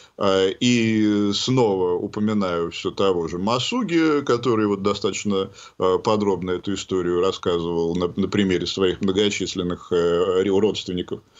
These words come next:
А, его кто-, кто-то, как я уже сказал, пошел в армию, кто-то пошел в тюрьму, а кто-то, оказавшись в этом самом, э, лагере для интернирования, э, нашел себе как-то там на расстоянии работу и переехал не куда-нибудь, кстати, а в Чикаго.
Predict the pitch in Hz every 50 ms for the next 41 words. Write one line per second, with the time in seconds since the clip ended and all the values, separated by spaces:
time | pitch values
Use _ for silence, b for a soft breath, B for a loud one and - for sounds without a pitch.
0 | B B B B B B - - 92 92 92 92 90 90 92 90 95 98 120 170
1 | 202 214 220 208 196 185 175 160 147 131 123 117 110 107 101 98 98 95 92 92
2 | 92 87 87 - _ - - - 113 104 - - - 104 - - 123 110 113 -
3 | - 107 90 - - - 104 92 87 90 87 - - 85 - 92 85 - 123 170
4 | 214 220 202 185 175 151 - - - 87 - - - 82 - - - 143 - -
5 | - - 98 90 101 139 185 - - B B B B B B B - 104 104 98
6 | 95 95 - - 160 202 214 185 156 139 127 107 131 117 117 110 120 113 107 -
7 | 107 101 - 101 98 - 101 98 - - 101 95 92 90 87 87 90 85 85 82
8 | 85 85 85 87 87 90 95 95 101 101 92 87 92 92 92 90 92 92 92 85
9 | - 107 104 127 180 214 208 190 180 170 156 139 - - B B B B B -
10 | - 101 95 92 90 90 101 110 110 - - 113 104 92 - - 104 87 92 95
11 | 90 87 85 82 82 - _ _ _ - - - - - - 90 85 87 98 -
12 | 92 - - - 131 120 120 117 107 98 95 95 92 95 98 101 98 101 - 190
13 | 220 208 131 110 104 - 107 92 98 139 170 175 143 127 117 117 120 107 98 123
14 | 139 143 123 123 - - - 123 107 - 113 110 - - 139 127 - 82 73 -